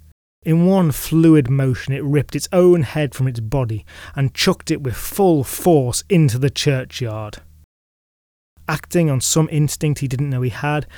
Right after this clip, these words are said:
Timothy dived out of the way at the last moment,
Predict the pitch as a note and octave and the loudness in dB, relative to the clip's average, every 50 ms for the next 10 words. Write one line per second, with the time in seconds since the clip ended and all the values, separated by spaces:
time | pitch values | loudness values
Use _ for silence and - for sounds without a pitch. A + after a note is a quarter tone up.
0 | - - - - - - - F3 F#3 F3+ D3 - - F#3 D3+ C#3 - E3+ D#3 D#3 | -20 -20 -20 -16 -12 -2 0 2 2 2 2 0 -2 -4 -4 -2 -2 -2 -2 0
1 | E3 D#3+ D3+ C3+ A2+ D3 C3+ C#3 - - D3 B2 D3 C3+ C#3+ C#3 C3+ C3+ C3 C3 | 0 0 0 0 0 -2 -2 -2 -2 -4 -4 -2 -2 0 0 0 0 0 -2 -2
2 | B2 C3 C3 C3+ C3+ C3 A#2+ - - - C3+ C3+ C3 B2 A#2 A2+ A2 G#2+ - | -4 -4 -4 -4 -2 -4 -4 -6 -4 -2 -2 -2 -2 -2 -4 -6 -6 -10 -12